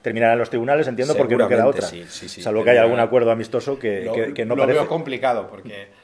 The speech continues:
Speaker 2: Lo veo, lo veo complicado. No
Speaker 1: Bien,
Speaker 2: sé.
Speaker 1: bien.
Speaker 2: Em, esto no,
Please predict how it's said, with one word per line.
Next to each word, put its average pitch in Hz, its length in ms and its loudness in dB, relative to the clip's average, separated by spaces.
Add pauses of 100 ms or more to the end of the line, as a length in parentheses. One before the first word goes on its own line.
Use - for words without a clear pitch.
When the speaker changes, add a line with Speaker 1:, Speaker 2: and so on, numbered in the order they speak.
(360)
Speaker 2:
Lo 95 140 -12
veo, 92 180 -12
lo 101 100 -12
veo 101 140 -8
complicado. 87 540 -10
No 120 120 -2
Speaker 1:
Bien, 98 140 -2
Speaker 2:
sé. 90 60 -8
Speaker 1:
bien. 82 120 -12 (300)
Speaker 2:
Em, 90 480 -8 (260)
esto 110 600 -4
no, 104 220 -8